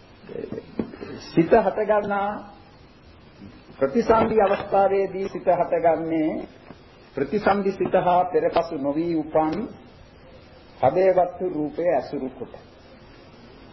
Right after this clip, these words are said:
මේ ප්‍රතිස-, ප්‍රතිසන්දි සිතට පස්සේ ලැබෙන භවාංග සිත, ඊළඟට ලැබෙන භවාංග සිත, ඊළඟට ලැබෙන භවාංග සිත, ඔය ආදි වශයෙන්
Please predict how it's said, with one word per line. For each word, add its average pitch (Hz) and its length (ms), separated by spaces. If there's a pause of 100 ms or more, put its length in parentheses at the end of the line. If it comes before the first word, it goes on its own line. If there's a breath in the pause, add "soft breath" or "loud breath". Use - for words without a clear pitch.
(1040)
මේ - 260
ප්‍රතිස-, - 540 (300)
ප්‍රතිසන්දි 214 800 (180)
සිතට 202 400 (100)
පස්සේ 165 600 (320)
ලැබෙන 135 440 (880)
භවාංග 135 520 (120)
සිත, - 280 (340)
ඊළඟට 127 400
ලැබෙන 120 380
භවාංග 120 480
සිත, 107 240
ඊළඟට 135 460
ලැබෙන 117 320
භවාංග 113 460
සිත, 127 240 (180)
ඔය 131 180
ආදි 110 220
වශයෙන් 131 460